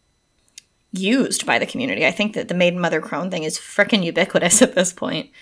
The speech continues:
But why have it if you're not going to admit that they are distinct stages that, you know, might flow into each other, but they don't have to happen all at once?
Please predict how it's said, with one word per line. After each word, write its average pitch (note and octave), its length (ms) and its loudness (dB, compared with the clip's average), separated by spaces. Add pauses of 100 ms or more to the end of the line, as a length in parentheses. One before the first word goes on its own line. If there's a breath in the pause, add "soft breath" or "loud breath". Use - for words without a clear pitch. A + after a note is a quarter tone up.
(420 soft breath)
But - 120 0
why B3+ 220 4
have A#3+ 280 6
it G#3 140 4
if F3+ 120 -2
you're G3+ 80 -2
not A#3 140 0
going A3 160 2
to G#3+ 120 -4
admit A3 380 2 (640 soft breath)
that G3+ 120 -6
they G#3+ 160 0
are G#3+ 140 0
distinct G3+ 520 -4
stages G#3 760 -2
that, F3+ 200 -2
you G#3 80 -2
know, D#3+ 100 -2
might G3 280 0
flow F3 400 0
into D4 340 2
each A#3 200 -2
other, E3+ 180 -4
but F3 180 -6
they F#3+ 80 -2
don't B3 240 0
have C#4+ 360 -4
to D#4 100 -4
happen C4+ 380 -6
all F#3+ 200 -2
at B3 80 2
once? - 600 -2